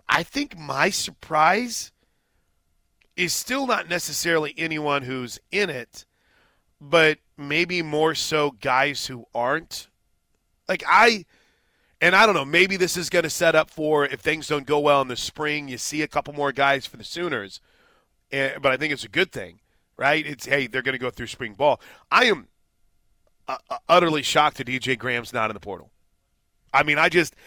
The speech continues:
I sit, and, and again, uh, some people might get mad at these kinds of conversations, and, and, and I get it, but to me, it's roster building. It's what this team is all about. You're talking about a scholarship guy that went from being a res-, uh,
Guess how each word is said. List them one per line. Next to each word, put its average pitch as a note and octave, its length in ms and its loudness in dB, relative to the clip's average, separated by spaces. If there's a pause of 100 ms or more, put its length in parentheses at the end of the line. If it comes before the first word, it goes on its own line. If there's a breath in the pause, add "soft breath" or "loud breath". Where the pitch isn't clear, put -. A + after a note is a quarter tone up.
(220 soft breath)
I E3+ 120 6
sit, F3+ 220 0
and, E3+ 260 -2
and E3 80 0
again, E3+ 260 6 (560 soft breath)
uh, E3+ 220 -2
some F#3+ 220 2
people E3+ 200 -2
might D#3+ 160 2
get D3 140 -4
mad C#3 220 2
at D#3 60 -8
these D#3+ 200 -8
kinds D#3 260 -2
of D3 80 -12
conversations, D3+ 960 -4
and, G#2 260 -6 (200)
and, A#2 220 -10
and B2+ 120 -2
I B2+ 120 -2
get C3+ 180 0
it, D#3+ 160 -4
but C3 160 2 (200)
to C3 100 -14
me, F#3 260 -2
it's - 300 -6 (320)
roster D3+ 440 2
building. G#2 380 -8
It's - 160 -12
what D3 160 2
this C#3+ 160 -12
team C#3+ 260 -8
is C3+ 140 -10
all C3+ 180 -2
about. C#3+ 280 0
You're A2+ 80 -16
talking C3 360 -4
about A#2 240 -4 (280 loud breath)
a - 80 -10
scholarship D3+ 580 -2
guy C#3+ 240 2
that B2 120 -8
went C#3 140 -8
from C#3 140 -14
being C3+ 220 -2
a C3 100 -4
res-, B2+ 240 -10 (360 soft breath)
uh, B2+ 280 -2